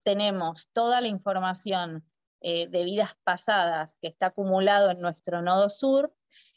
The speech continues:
y nuestro nodo norte sería hacia donde tenemos que ir. Entonces, lo fácil, lo conocido, es el nodo sur. ¿Qué tendemos a hacer en nuestra vida? Quedarnos en lo fácil y lo conocido.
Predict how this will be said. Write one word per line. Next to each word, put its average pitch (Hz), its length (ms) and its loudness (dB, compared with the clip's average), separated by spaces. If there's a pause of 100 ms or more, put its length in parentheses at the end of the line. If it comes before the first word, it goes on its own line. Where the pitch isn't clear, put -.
y 185 120 -4
nuestro 190 340 0
nodo 220 300 2
norte 240 520 0
sería 190 340 -4
hacia 190 200 -2
donde 180 340 -2
tenemos 190 540 -4
que 175 140 0
ir. 156 180 -2 (140)
Entonces, 170 760 -2
lo 180 180 2
fácil, 180 560 -2
lo 165 140 4
conocido, 233 880 2
es - 220 -2
el 175 160 -2
nodo 175 240 2
sur. 143 440 -10
¿Qué 175 120 -2
tendemos 190 520 0
a 185 60 0
hacer 196 240 0
en 202 180 -4
nuestra 202 360 -2
vida? 214 500 0
Quedarnos 160 640 -4
en 160 100 -8
lo 156 120 -2
fácil 175 360 -4
y 165 60 0
lo 156 140 2
conocido. 151 580 -6